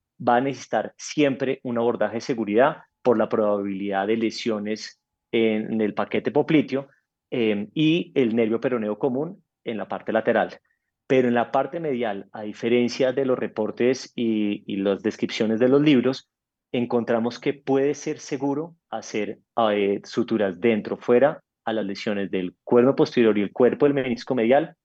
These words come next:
sin necesidad de hacer un abordaje de seguridad. Esto significa que el abordaje nos,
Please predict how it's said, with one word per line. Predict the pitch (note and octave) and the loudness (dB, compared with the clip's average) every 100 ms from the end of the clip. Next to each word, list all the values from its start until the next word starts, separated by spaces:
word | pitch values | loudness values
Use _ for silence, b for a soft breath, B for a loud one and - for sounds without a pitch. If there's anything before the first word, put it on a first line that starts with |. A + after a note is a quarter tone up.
| _ | _
sin | _ _ D#3 C#3 | _ _ -4 -2
necesidad | C3+ B2+ B2 - A#2+ A#2+ | -4 -4 -6 2 4 4
de | B2+ | 2
hacer | B2 C3+ | -2 -8
un | C3 | -6
abordaje | B2+ A#2+ G2 G2+ G#2+ | -6 -6 -6 -8 -8
de | |
seguridad. | A2 A2 A#2 B2+ D3+ - - b b b b b _ | -8 -4 0 2 2 0 -12 b b b b b _
Esto | C3 A2+ | -2 -2
significa | B2+ D3+ C#3 - B2 B2+ | -2 0 2 2 2 2
que | - C#3+ C#3 - | 4 2 0 -6
el | - A2+ | -4 -2
abordaje | A2 G2+ G2+ A#2 A2 | 0 -2 -2 -4 -4
nos, | C3 C3+ B2 - - | -6 -6 -8 -16 -20